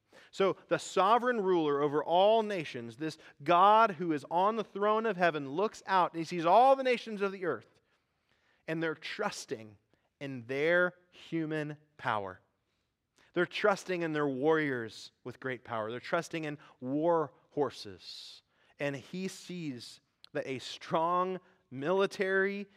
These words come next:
is not a guarantee of success.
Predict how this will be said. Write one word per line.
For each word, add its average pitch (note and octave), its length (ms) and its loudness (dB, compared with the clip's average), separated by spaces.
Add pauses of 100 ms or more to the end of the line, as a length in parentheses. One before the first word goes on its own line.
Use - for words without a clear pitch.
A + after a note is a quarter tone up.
(160)
is B2+ 260 -4
not B2 720 -4 (240)
a B2+ 80 -4
guarantee B2 800 -4 (200)
of A#2+ 160 -10
success. - 680 -12